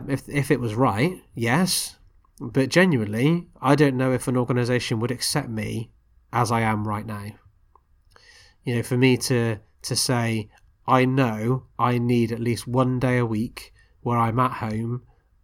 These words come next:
lying down with my iPad propped up on my lap working." So yes, I can work and I'm productive, but I need to be horizontal. And when I'm in the workplace,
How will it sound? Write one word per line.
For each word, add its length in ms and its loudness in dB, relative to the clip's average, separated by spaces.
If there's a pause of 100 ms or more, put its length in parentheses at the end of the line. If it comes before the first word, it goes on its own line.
lying 480 2
down 560 -4
with 240 -4
my 260 0
iPad 300 -4
propped 300 -4
up 160 -4
on 80 0
my 140 0
lap 240 -4
working." 500 -8 (320)
So 100 -2
yes, 240 4
I 60 -4
can 180 -4
work 460 -2 (300)
and 120 -2
I'm 240 -2
productive, 760 -6 (500)
but 280 -4 (440)
I 120 2
need 260 2
to 100 -4
be 120 0
horizontal. 680 -4 (560)
And 140 -2
when 140 6
I'm 120 4
in 80 2
the 80 0
workplace, 800 -4